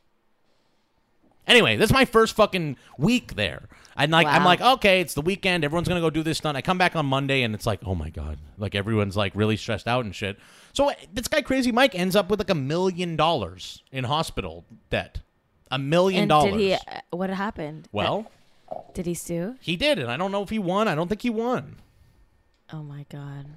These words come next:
Speaker 2: I'm
Speaker 1: Uh,
Speaker 2: depressed.
Speaker 1: yeah, I mean, it's fucked up. Like,
Speaker 2: I'm depressed.
Speaker 1: it's really bad. Anyway, so, you know, Andy Signor, great guy. Nice guy, Andy Signor. Um, he take, I remember I came, I was, I'm like, it's my first fucking week at the job.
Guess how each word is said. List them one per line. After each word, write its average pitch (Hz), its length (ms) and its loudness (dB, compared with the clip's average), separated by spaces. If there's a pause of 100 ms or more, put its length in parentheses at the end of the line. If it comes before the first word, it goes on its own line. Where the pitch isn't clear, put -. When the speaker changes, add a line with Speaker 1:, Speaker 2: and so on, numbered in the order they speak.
(220)
Speaker 2:
I'm 110 80 -2
Speaker 1:
Uh, 101 400 -2
Speaker 2:
depressed. - 420 -14
Speaker 1:
yeah, 220 240 -2
I 139 160 2
mean, 190 160 0
it's 202 200 0
fucked 226 300 -2
up. 185 320 0
Like, 113 220 2
Speaker 2:
I'm 170 60 -6
depressed. 160 500 -6
Speaker 1:
it's - 160 -4
really 202 200 4
bad. 190 220 2 (160)
Anyway, 190 380 2
so, 170 320 4 (420)
you 151 140 -2
know, 131 60 -2
Andy 226 300 0
Signor, 135 600 0
great 208 220 2
guy. 151 260 4 (320)
Nice 247 380 2
guy, 135 480 2 (240)
Andy 113 320 -2
Signor. 92 600 -6 (520)
Um, 107 540 4 (220)
he 180 180 -6
take, 180 280 2
I 160 100 4
remember 170 280 4
I 147 80 6
came, 160 300 0
I 226 160 8
was, 247 180 6
I'm 240 180 4
like, 254 160 4
it's 180 120 -2
my 196 100 2
first - 420 6
fucking 160 320 2
week 143 400 -2
at 107 140 -8
the 117 60 -4
job. 90 520 2